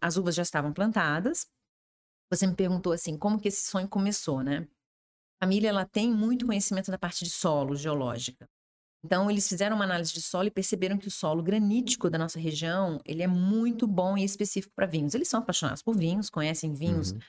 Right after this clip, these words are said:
Speaker 1: no mundo inteiro e sabem as características principais de um bom, um bom vinho.
Speaker 2: É, a Serra
Speaker 1: E
Speaker 2: da Mantiqueira praticamente abraça aqui a região,
Speaker 1: Nossa,
Speaker 2: né?
Speaker 1: exatamente.
Speaker 2: Então, o solo deve ser bem fértil
Speaker 1: Um solo,
Speaker 2: mesmo,
Speaker 1: é um
Speaker 2: né?
Speaker 1: solo granítico,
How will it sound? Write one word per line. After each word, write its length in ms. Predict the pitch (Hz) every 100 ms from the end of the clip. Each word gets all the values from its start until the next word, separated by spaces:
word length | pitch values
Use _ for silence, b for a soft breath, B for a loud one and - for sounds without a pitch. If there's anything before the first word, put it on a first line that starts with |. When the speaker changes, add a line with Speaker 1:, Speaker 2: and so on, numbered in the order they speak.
| _ -
Speaker 1:
no 60 |
mundo 160 | 151 160
inteiro 360 | 214 220 185 240
e 40 |
sabem 420 | - 311 311 285
as 100 | 208
características 600 | - 185 - 180 190 190
principais 480 | - 214 214 185 185
de 80 | 196
um 100 | 196
bom, 280 | 175 185 175
um 40 |
bom 200 | 180 208
vinho. 340 | 180 143 127 135 _ _ -
Speaker 2:
É, 60 |
a 40 | 127
Serra 220 | 120 123
Speaker 1:
E 20 |
Speaker 2:
da 100 | 131
Mantiqueira 400 | 135 131 - 131
praticamente 720 | 143 143 - 123 120 - 147
abraça 580 | 143 - 131 127 110 -
aqui 180 | - 104
a 40 |
região, 440 | 95 98 95 98 95
Speaker 1:
Nossa, 160 | 95
Speaker 2:
né? 20 |
Speaker 1:
exatamente. 460 | 98 165 151 - -
Speaker 2:
Então, 20 |
o 60 | -
solo 320 | - 101 104
deve 220 | 107 110
ser 200 | 107 113
bem 160 | 104 110
fértil 340 | - 104 101
Speaker 1:
Um 40 | 208
solo, 220 | - 202
Speaker 2:
mesmo, 120 | 196
Speaker 1:
é 40 | 190
um 20 |
Speaker 2:
né? 60 |
Speaker 1:
solo 200 | 196 185
granítico, 640 | 190 208 196 196 - 302